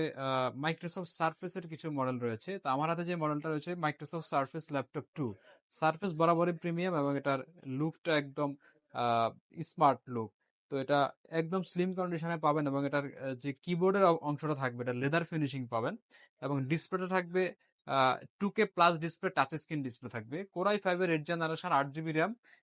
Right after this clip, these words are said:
দুইশো ছাপ্পান্ন জিবি এসএসডি দিয়ে এটা আমাদের স্টকে আপনারা পারচেজ করতে পারবেন। তো এটা আমাদের প্রিভিয়াস প্রাইস ছিল বিয়াল্লিশ হাজার টাকা,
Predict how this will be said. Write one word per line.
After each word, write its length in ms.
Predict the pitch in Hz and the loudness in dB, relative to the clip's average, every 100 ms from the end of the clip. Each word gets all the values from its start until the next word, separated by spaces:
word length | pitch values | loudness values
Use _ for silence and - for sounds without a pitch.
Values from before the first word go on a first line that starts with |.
| _ | _
দুইশো 320 | 131 139 165 | -8 -4 -4
ছাপ্পান্ন 460 | 202 170 - 175 175 | 0 -2 -2 -6 -6
জিবি 220 | 175 175 | -4 0
এসএসডি 300 | 156 - 147 | 0 0 -4
দিয়ে 160 | 151 156 | -2 0
এটা 140 | 156 | 2
আমাদের 400 | 143 143 143 143 | 2 2 0 -2
স্টকে 300 | - 143 139 | -4 -6 -6
আপনারা 240 | 135 131 127 | -4 -4 -4
পারচেজ 300 | 127 117 - | -4 -6 -10
করতে 180 | 127 127 | -12 -6
পারবেন। 300 | 117 131 139 | -6 -6 -8
তো 40 | 160 | -4
এটা 120 | 160 | -2
আমাদের 200 | 175 180 | -2 -2
প্রিভিয়াস 420 | - 196 208 202 - | -2 0 2 0 0
প্রাইস 180 | 165 156 | -2 -2
ছিল 140 | 180 | -6
বিয়াল্লিশ 380 | 156 143 147 147 | 0 2 2 2
হাজার 160 | 127 117 | -2 -2
টাকা, 220 | 104 | -6